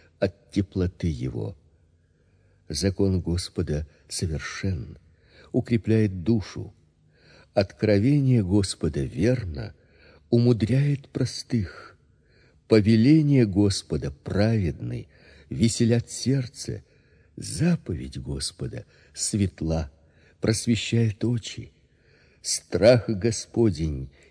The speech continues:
чист, пребывает вовек. Суды Господни — истина,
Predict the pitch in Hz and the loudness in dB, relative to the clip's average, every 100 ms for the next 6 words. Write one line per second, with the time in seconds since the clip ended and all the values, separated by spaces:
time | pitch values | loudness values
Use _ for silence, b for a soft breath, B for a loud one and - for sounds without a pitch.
0 | b - - 120 127 - - _ - _ | b -12 0 0 0 -4 -12 _ -20 _
1 | _ b b b b - 104 110 120 135 | _ b b b b -2 2 6 6 6
2 | 147 139 - 123 101 101 90 - - _ | 2 0 2 4 4 2 0 -10 -20 _
3 | _ _ _ _ _ _ - - 110 95 | _ _ _ _ _ _ -4 0 0 0
4 | 123 151 180 135 127 - - 90 76 64 | 2 2 4 0 -2 -4 -4 -2 -2 -4
5 | 64 62 - _ _ _ _ _ 110 131 | -8 -8 -12 _ _ _ _ _ 2 4
6 | - - - 85 62 55 | 2 -8 -8 -6 -6 -8